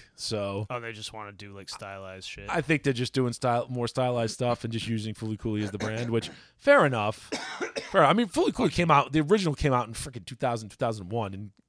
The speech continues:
Speaker 1: aired in
Speaker 2: Yeah.
Speaker 1: America in two thousand three. Like,
Speaker 2: Oh, I
Speaker 1: you know,
Speaker 2: remember.
Speaker 1: really goddamn old. It's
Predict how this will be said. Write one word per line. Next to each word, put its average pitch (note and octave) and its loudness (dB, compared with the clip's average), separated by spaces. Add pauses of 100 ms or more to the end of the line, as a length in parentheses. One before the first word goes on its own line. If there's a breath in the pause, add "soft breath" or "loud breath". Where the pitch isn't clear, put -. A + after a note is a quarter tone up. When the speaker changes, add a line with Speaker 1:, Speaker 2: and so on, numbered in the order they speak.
(120)
Speaker 1:
aired C#3+ -2
in B2+ -4
Speaker 2:
Yeah. A#2 -6
Speaker 1:
America A#2+ -4
in G2 -12
two A#2 -6
thousand G#2 -4
three. G2 -6
Like, F#2 -12 (520 loud breath)
Speaker 2:
Oh, G#2 -8
I A2+ -2
Speaker 1:
you A#2 0
know, F#2 -4
Speaker 2:
remember. E2 -12
Speaker 1:
really C#3+ 2
goddamn B2 6
old. F2+ -2
It's E3 0